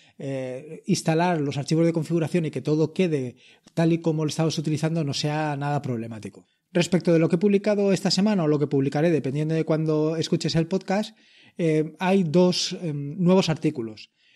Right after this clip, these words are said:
El primero es Navegando en el Terminal, que es una, una tercera entrega del, eh, tutorial sobre el terminal. En este caso te voy a enseñar a manejarte, a gestionar cómo cambiar de directorio,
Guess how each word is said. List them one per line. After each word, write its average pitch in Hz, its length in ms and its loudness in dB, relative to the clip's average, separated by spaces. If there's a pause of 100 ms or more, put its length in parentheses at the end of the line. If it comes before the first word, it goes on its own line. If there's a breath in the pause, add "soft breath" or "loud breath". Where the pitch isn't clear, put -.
(120)
El 165 140 0
primero 196 360 4
es 226 280 2
Navegando 196 580 2
en 165 80 0
el 160 100 2
Terminal, 151 540 -2
que 151 140 2
es 151 120 -2
una, 180 360 0
una 160 1000 -4
tercera 170 460 2
entrega 180 540 0
del, 143 720 0 (440)
eh, 135 300 -12
tutorial 170 480 4
sobre 170 320 0
el 175 80 0
terminal. 139 540 -4 (340 soft breath)
En 156 100 -2
este 165 200 2
caso 180 360 0
te 165 120 2
voy 156 200 4
a 160 500 2
enseñar 170 540 -2
a 139 300 -4
manejarte, 143 720 -2
a 147 220 -2
gestionar 143 520 -4
cómo 156 280 0
cambiar 147 420 0
de 139 220 0
directorio, 185 720 2